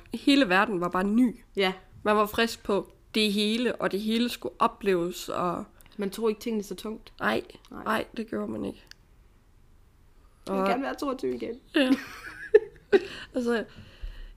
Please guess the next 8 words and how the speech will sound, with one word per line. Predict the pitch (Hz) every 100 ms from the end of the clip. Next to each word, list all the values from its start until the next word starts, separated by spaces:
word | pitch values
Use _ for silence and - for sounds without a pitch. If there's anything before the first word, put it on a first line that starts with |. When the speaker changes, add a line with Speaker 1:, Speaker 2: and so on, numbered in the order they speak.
| -
Speaker 1:
jeg | 240
er |
bange. | 214 185 185 196 - - - - _
Jeg | 226 233
fylder | 220 208
jo | 185
snart | 190 170
tredive. | - 170 151 143